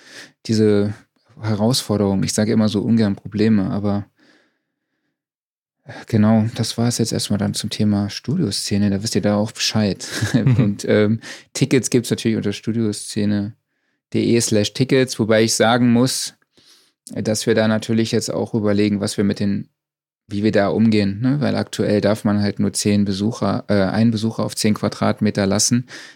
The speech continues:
Speaker 1: Das heißt, wenn wir eine Fläche von zweitausend Quadratmeter haben, dann dürfen da nur zweihundert Leute maximal gleichzeitig rein.
Speaker 2: Mhm.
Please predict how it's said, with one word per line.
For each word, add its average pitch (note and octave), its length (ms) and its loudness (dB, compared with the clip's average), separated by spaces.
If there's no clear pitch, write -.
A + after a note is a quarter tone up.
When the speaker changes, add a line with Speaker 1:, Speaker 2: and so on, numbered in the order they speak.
Speaker 1:
Das - 180 -4
heißt, G#2 440 0
wenn G2+ 180 0
wir G2+ 60 2
eine G2+ 200 2
Fläche G#2+ 340 0
von G2+ 160 -2
zweitausend G2+ 540 -2
Quadratmeter G#2+ 640 -2
haben, G#2 240 2
dann F#2+ 100 0
dürfen G#2 300 0
da G2+ 80 0
nur G2+ 160 -2
zweihundert G#2+ 640 -2
Leute A#2 300 4
maximal A2 580 2
gleichzeitig A2+ 640 -4
rein. B2 360 0
Speaker 2:
Mhm. A#2 260 0